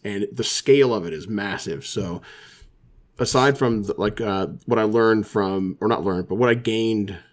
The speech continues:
from a storytelling aspect of, like, go-, like, really going dark, 'cause mo-, most of my ca-, my campaigns are pretty lighthearted.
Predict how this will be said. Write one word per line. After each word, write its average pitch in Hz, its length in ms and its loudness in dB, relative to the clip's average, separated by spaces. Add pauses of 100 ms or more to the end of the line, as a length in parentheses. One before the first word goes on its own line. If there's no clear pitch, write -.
(140)
from 95 200 -6
a 80 40 -6
storytelling 127 720 4
aspect - 480 -8
of, - 140 -12
like, - 240 -14
go-, - 100 -4
like, 101 180 -6
really 139 320 6
going 107 260 2
dark, 95 280 -2
'cause - 120 -8
mo-, 143 220 4
most 170 240 4
of 135 60 0
my 117 100 4
ca-, - 220 -8
my 104 160 0
campaigns 113 600 -4
are 98 140 -6
pretty - 280 -2
lighthearted. 92 600 -2